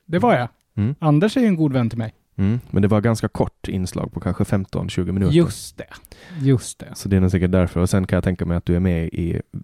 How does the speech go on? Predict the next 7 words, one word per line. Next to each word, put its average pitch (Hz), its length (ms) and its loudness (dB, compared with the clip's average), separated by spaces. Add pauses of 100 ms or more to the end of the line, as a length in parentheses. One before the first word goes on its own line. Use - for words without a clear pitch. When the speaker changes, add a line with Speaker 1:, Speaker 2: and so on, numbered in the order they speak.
Speaker 2:
ganska 95 440 0
många 85 180 0
poddar. - 300 -6 (520)
Speaker 1:
Ja, 254 280 0
man 262 180 2
försöker 202 640 -2
ju. 403 140 -4